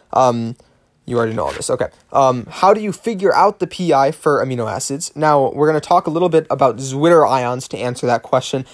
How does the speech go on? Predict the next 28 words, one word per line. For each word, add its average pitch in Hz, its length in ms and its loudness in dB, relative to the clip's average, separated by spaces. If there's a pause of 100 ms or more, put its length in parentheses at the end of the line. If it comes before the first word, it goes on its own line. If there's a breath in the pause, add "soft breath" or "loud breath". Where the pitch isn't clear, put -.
(140 soft breath)
Remember 156 300 4
that 139 160 2
Zwitter 190 440 4
ions 190 380 0
are 123 400 0
really 147 200 0
just 131 220 -6
hybrid 151 560 2
molecules. 143 600 2
It's 131 100 -6
a 135 60 -2
German 139 420 -2
term. 147 300 -2 (280 loud breath)
Uh, 123 200 4
Zwitter 160 440 4
ion 160 320 2
means 143 220 -6
there 131 160 2
are 123 40 2
non-zero 139 840 2
charges 143 480 0
on 143 240 -2
the 127 100 -4
groups, 151 560 -2
on 131 160 -2
the 120 80 -6
separate 190 520 2
groups, 254 280 -6